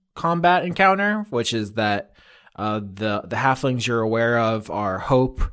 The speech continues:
worry, egoism, covetousness, and a fifth one, which I'll discuss in a second. Uh, but she tells you that egoism forces you to attack them first. You, we've all experienced this before in the mall.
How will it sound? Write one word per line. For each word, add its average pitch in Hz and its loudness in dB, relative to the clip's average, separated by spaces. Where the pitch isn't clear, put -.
worry, 117 0
egoism, 117 0
covetousness, 117 -4
and 120 -4
a 110 0
fifth - -2
one, 98 -4
which 107 -8
I'll 104 -2
discuss 104 -8
in 107 -8
a 101 -8
second. 107 -8
Uh, 107 -6
but 107 -4
she 127 -2
tells 120 0
you 117 -4
that 104 -4
egoism 117 0
forces 117 -6
you 113 -4
to 110 -4
attack 110 -6
them 117 -6
first. 107 -4
You, 98 -8
we've 107 -8
all 107 -2
experienced 107 -6
this 104 -12
before 113 -6
in 120 -6
the 120 -6
mall. 101 -4